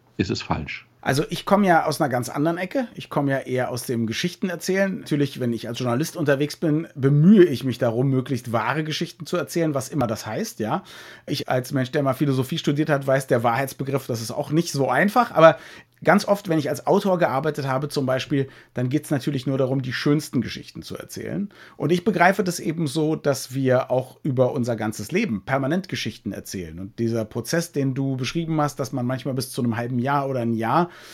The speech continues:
Speaker 2: an Erinnerungen sozusagen Veränderungen vornimmt, ja, da würde ich sagen, man versucht sich eine Geschichte zurechtzulegen,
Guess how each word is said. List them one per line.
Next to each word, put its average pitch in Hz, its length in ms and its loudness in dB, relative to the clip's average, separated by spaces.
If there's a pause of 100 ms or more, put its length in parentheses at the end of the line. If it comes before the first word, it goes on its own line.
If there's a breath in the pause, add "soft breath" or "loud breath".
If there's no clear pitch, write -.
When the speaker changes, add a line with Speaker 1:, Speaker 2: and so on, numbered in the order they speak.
(240 loud breath)
Speaker 2:
an 120 140 2
Erinnerungen 147 580 2
sozusagen 131 800 2
Veränderungen 185 600 0
vornimmt, 214 520 2
ja, 143 180 2
da 170 120 2
würde 170 100 -4
ich - 80 -12
sagen, 170 340 4 (360 soft breath)
man 147 180 2
versucht 156 360 0
sich 185 120 -2
eine 165 120 4
Geschichte 214 640 -2
zurechtzulegen, 202 840 0